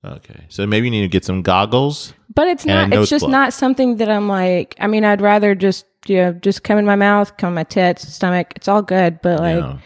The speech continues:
Speaker 2: I'd just rather it not be
Speaker 1: On your
Speaker 2: sprayed on
Speaker 1: face.
Speaker 2: my face. Yeah.
Speaker 1: So do you know a lot of girls that are anti-facials?
Speaker 2: It's not really a question I've asked women. <laughs>
Speaker 1: You should ask that
Speaker 2: I
Speaker 1: question.
Speaker 2: should ask it more often, I guess. Um,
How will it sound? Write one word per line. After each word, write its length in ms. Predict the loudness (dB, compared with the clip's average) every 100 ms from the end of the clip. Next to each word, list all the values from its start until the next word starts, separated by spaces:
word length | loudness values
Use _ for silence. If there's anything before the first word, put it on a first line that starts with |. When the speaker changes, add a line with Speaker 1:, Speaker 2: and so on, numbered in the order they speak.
| -20 _
Speaker 2:
I'd 180 | -2 0
just 180 | 0 0
rather 300 | 2 2 2
it 80 | 2
not 260 | 0 0 0
be 420 | 0 0 -2 -4 _ _ _ _
Speaker 1:
On 100 | -10 -4
your 60 | 0
Speaker 2:
sprayed 260 | 4 4
on 100 | 2
Speaker 1:
face. 40 | 0
Speaker 2:
my 120 | -2
face. 600 | -4 -8 -8 -10 -14 -20 -10
Yeah. 300 | -10 -10 -12 -14 _ _
Speaker 1:
So 240 | -4 0 2
do 100 | 2
you 180 | 2 2
know 180 | 2
a 40 | 2
lot 260 | 2 2
of 100 | -2 -4
girls 320 | -4 -4 -4
that 180 | -8 -8 _ -10
are 320 | -6 -6 -6 _ -10
anti-facials? 1200 | -8 -6 -4 -4 -4 _ -4 -4 -4 -10 -12 -18 _ _ _ _ _ _ _ _ -4
Speaker 2:
It's 200 | -2 0
not 220 | -2 -2 -2
really 200 | 0 0
a 60 |
question 400 | -2 -4 -2 -4
I've 220 | -4 -6 -8
asked 300 | -10 -10 -2
women. 280 | 0 2 2
<laughs> 60 | 0 -2 -14 -8
Speaker 1:
You 100 | -8
should 180 | -6 -4
ask 200 | 0 0
that 100 | 0
Speaker 2:
I 40 | -2
Speaker 1:
question. 300 | -2 0 0 0
Speaker 2:
should 100 | 0
ask 300 | 2 0 -2
it 80 | -4
more 180 | 0 0
often, 320 | -2 -2 -2
I 100 | -2
guess. 400 | -2 -2 -4 -8
Um, 480 | -4 -2 -2 -4 -8